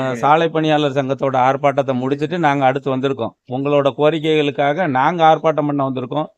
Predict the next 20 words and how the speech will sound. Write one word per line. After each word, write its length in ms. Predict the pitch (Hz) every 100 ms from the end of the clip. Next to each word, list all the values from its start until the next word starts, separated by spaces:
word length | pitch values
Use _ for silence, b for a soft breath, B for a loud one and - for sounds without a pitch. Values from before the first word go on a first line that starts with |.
| _ _ -
உங்களை 300 | 143 170 156
வெளியே 300 | 165 196 175
கூட்டு 260 | 165 170
வர்றதுக்கே 420 | 175 170 180 175 190
ஒரு 160 | 160
பெரிய 300 | 151 165 185 175 156 143 135 127
போராட்டம் 420 | 135 156 151 143 135
நடத்த 180 | 120
வேண்டியிருக்கு. 360 | 117 110 107 - b b _ _ _
யாரும் 380 | 113 120 156 180
அசைற 260 | 143 160 160
மாதிரி 200 | 160 156
இல்ல. 160 | 131 110 - _ _ _ -
இதுல 240 | 160 156
எப்படி 300 | 160 156 226
வந்து 220 | 214 214 220
உங்களோட 360 | 202 196 190 165
கோரிக்கைகள் 520 | 180 202 190 202 190
நிறைவேறுங்கிறது 840 | 180 202 214 214 208 202 202 202
உங்களுக்கு 420 | 208 185 185 170